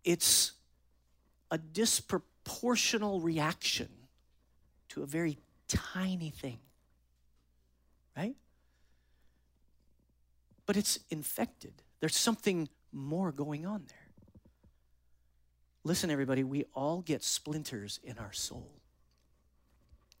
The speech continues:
We all get splinters in our soul, and it gets infected. Have you ever heard somebody say, "You're overact-, you're overreacting. Why are you doing this?" Have you ever heard somebody say, "You're blowing this way out of proportion.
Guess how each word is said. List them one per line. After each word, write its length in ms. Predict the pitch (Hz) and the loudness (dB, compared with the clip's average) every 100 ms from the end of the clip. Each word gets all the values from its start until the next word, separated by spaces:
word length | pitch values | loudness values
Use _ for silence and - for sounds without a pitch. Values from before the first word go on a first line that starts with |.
| - - - | -20 -20 6
We 100 | 165 | 8
all 160 | 165 202 | 10 8
get 140 | 226 | 6
splinters 460 | - 196 175 165 147 | 6 4 4 4 2
in 100 | 143 | 0
our 120 | 143 | 0
soul, 320 | - 107 95 _ _ - - - | -2 -4 -6 _ _ -14 -12 2
and 120 | 147 | 2
it 40 | |
gets 260 | 143 175 - | 6 4 4
infected. 560 | 165 - - - 110 - - _ _ _ _ _ - _ _ _ _ | 0 -2 -4 -8 -14 -16 -20 _ _ _ _ _ -20 _ _ _ _
Have 120 | 185 | 8
you 60 | 214 | 10
ever 100 | 214 | 12
heard 180 | 220 - | 10 10
somebody 240 | 226 202 | 8 8
say, 140 | 190 208 | 10 10
"You're 220 | 214 277 | 10 8
overact-, 800 | 311 359 349 320 - 247 277 - | 10 10 10 6 6 6 6 6
you're 200 | 254 269 | 2 8
overreacting. 1040 | 349 359 349 320 320 370 - 254 165 123 | 8 10 10 12 12 8 6 4 4 0
Why 140 | 175 302 | 4 10
are 60 | |
you 100 | 381 | 10
doing 220 | 339 370 | 10 8
this?" 140 | 330 196 - - | 8 4 0 4
Have 120 | 254 | 8
you 80 | 285 | 10
ever 120 | 311 | 12
heard 140 | 285 254 | 10 10
somebody 240 | 285 269 | 6 8
say, 220 | 277 240 - - | 8 6 2 6
"You're 180 | 285 | 8
blowing 880 | 302 240 311 311 339 359 359 339 339 - - - | 8 10 10 12 12 12 10 8 4 0 -18 0
this 360 | 202 320 285 | 6 8 10
way 580 | 294 294 339 330 349 320 | 8 12 12 12 8 8
out 160 | 320 320 | 6 4
of 100 | - | 6
proportion. 720 | 330 - 349 359 - 320 | 4 10 8 10 6 4